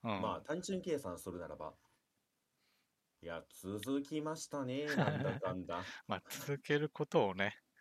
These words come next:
Speaker 1: 第一にしかやってないんでね。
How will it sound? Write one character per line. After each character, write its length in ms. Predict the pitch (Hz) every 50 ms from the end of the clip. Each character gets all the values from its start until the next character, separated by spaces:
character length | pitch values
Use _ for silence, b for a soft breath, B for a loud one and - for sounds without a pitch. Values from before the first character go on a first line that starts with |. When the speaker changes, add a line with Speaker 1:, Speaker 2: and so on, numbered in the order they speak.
| B B B B B B B B B B B B B -
Speaker 1:
第 240 | 110 113 107 107 98
一 220 | 95 - - 110
に 100 | 98 98
し 140 | 95 - -
か 120 | - -
や 120 | 92 90 92
っ 20 | - -
て 100 | - 110
な 120 | 101 98
い 80 | 95 92
ん 40 | 87
で 140 | 92 90
ね。 240 | 85 90 95 104 -